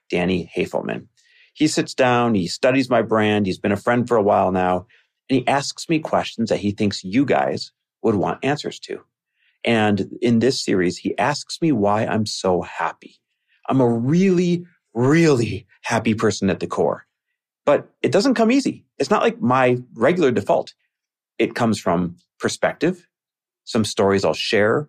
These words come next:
about perspective with you, some very personal stories. It comes from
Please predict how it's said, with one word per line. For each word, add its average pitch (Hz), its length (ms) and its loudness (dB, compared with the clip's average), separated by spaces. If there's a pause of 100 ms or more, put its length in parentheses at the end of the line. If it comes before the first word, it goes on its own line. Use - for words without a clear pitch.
about 113 240 0
perspective 131 420 -2
with 131 200 -2
you, 156 260 -2
some 104 160 -4
very 98 180 0
personal 123 380 -2
stories. 147 400 -2 (640)
It 113 140 0
comes 113 280 0
from 95 520 0